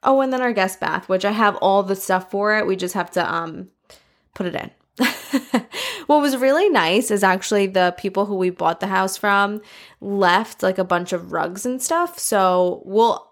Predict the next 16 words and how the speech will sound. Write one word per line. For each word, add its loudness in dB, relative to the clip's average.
obviously 2
replace -4
them, 0
but -4
it's -6
nice -2
to -2
have 0
as 0
we're 0
moving -2
and, -4
like, -4
getting -2
rooms -4
together. 0